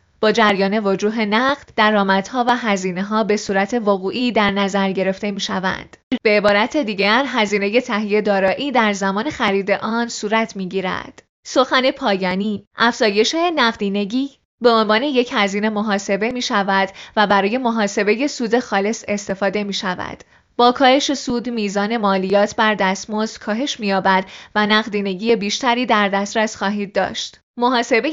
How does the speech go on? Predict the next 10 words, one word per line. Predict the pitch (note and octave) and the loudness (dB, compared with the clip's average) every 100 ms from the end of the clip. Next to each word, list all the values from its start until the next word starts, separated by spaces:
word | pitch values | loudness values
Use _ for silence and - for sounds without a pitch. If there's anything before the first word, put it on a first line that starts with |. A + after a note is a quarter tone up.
| E4 | -2
ارزش | A3+ G3+ F#3+ A3 | 0 0 0 0
باقی | C#4+ G#3+ G3+ G3+ | 2 2 2 0
ماندهٔ | G3 G3 A3 A#3 | -2 -2 -2 -2
دارایی | G3+ G3 F#3+ F#3+ G3+ - _ | -2 0 0 -2 -4 -14 _
باعث | A3+ A#3 C#4+ | 2 4 2
کاهش | C4+ G#3 G3 G#3 D4+ | 0 0 -2 -2 0
ارزش | G#3+ G3 A3 C#4+ A3+ | 0 0 -2 -2 2
دفتری | G#3 G#3 G#3+ F#3+ G3 | 2 2 -2 -2 0
دارایی | A3 G3+ F#3+ G3 | 0 0 0 -2
می‌شود. | F#3 - F#3+ F#3 F#3 - | -6 -6 -4 -4 -6 -8